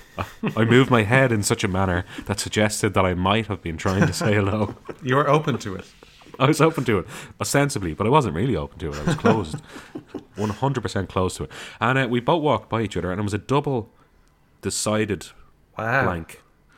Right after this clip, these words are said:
Speaker 2: That's devastating.
Speaker 1: Uh, yeah, we
Speaker 2: To
Speaker 1: both,
Speaker 2: the
Speaker 1: but we both
Speaker 2: friendship.
Speaker 1: decided that, yeah, it is devastating to the friendship, isn't it? But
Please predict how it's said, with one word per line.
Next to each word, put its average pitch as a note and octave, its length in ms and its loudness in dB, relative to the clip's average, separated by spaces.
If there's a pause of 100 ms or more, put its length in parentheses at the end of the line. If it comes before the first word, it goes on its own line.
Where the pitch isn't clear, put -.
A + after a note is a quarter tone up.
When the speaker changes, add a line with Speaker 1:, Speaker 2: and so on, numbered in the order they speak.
Speaker 2:
That's F3 220 0
devastating. C#3+ 640 0
Speaker 1:
Uh, - 100 -20 (640)
yeah, C3 180 2
we B2 120 2
Speaker 2:
To - 60 -6
Speaker 1:
both, D3+ 80 4
Speaker 2:
the D#3 60 4
Speaker 1:
but D#3 140 4
we C#3 60 6
both D#3+ 80 2
Speaker 2:
friendship. C#3+ 180 4
Speaker 1:
decided C#3 440 0
that, - 140 -14 (240)
yeah, B2 220 -4
it B2+ 60 2
is C4+ 180 4
devastating A2+ 460 -2
to F#2 80 -8
the D#2 40 -14
friendship, F2+ 320 -10
isn't E2 180 -6
it? - 60 -12 (200)
But - 260 -2